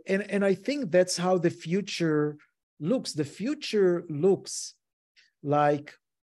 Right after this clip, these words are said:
we will have a technology, right? I'm wearing two clocks here, right?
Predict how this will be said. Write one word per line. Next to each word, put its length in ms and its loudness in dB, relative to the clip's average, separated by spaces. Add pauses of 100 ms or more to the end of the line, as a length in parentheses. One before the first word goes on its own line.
(260)
we 180 2
will 180 8
have 200 2
a 60 -2
technology, 760 -2
right? 320 -2
I'm 200 -4
wearing 360 2
two 140 -6
clocks 460 -6
here, 300 -20
right? 400 -8